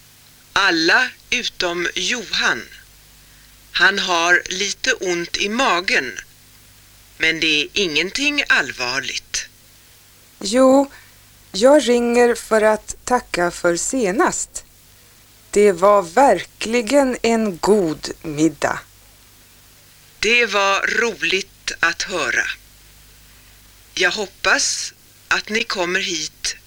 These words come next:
Speaker 1: flera gånger.
Speaker 2: Ja, gärna.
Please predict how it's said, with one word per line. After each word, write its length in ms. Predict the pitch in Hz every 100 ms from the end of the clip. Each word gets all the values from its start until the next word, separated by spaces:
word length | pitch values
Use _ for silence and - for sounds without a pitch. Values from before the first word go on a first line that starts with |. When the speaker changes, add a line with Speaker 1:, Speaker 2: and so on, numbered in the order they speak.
| -
Speaker 1:
flera 540 | - 165 170 240 294 302
gånger. 500 | 240 127 - - - - - - - - - -
Speaker 2:
Ja, 440 | 151 175 170 170 170
gärna. 760 | 156 165 233 156 139 180 262